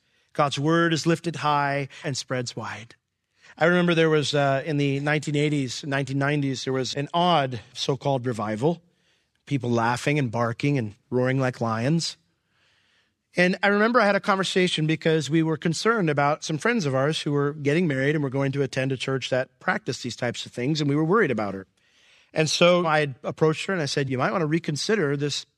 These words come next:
marriage because you're gonna go into a church that's gonna be really weird." And so at the, you know, at the, you know, you know, they decided to do what they're gonna do. But at the wedding, I was approached by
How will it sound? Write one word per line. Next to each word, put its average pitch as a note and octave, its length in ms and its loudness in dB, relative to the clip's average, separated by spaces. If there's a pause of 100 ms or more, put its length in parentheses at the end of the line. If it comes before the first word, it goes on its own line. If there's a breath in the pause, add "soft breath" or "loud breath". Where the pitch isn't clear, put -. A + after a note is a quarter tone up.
(180)
marriage E3 360 0
because C3+ 240 -4
you're E3+ 80 -4
gonna F#3+ 160 0
go D#3 260 0
into F#3+ 300 -2
a E3 60 2
church G#3 460 0
that's C#3+ 160 -8
gonna E3+ 160 -2
be D#3+ 100 0
really F3+ 220 2
weird." D#3+ 420 0 (960)
And E3+ 140 0
so F#3+ 180 4
at D3+ 140 0
the, F3 100 -8
you F3+ 80 0
know, D#3 80 2
at C#3 80 -2
the, D3+ 80 2
you G3 360 -2
know, G3+ 200 0
you G3 80 0
know, D3+ 220 2 (180)
they D3+ 80 -4
decided D3 280 0
to C#3 40 -2
do D3 60 0
what C#3+ 80 0
they're C#3 100 0
gonna C3+ 140 0
do. F3 160 2
But C#3 100 0
at C#3 80 -2
the D3 80 -2
wedding, E3 340 2
I D3 60 4
was D3 100 0
approached E3 440 -2
by C3 240 0